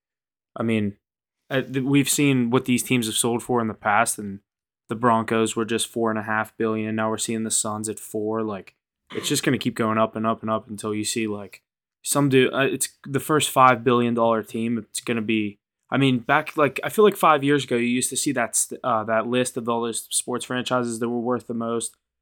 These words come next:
And it's like this in no order: Steelers, Patriots,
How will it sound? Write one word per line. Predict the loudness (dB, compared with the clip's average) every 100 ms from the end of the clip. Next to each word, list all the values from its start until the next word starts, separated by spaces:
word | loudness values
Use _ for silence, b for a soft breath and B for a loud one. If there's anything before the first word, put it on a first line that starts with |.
| _
And | -8 -6
it's | 0
like | 0 -2 -4
this | -4 -6 -10 _ _
in | 2 4
no | 8 8
order: | 6 4 2
Steelers, | 0 -2 2 2 2 -2
Patriots, | -2 -2 -2 -2 0 -2 -4 -10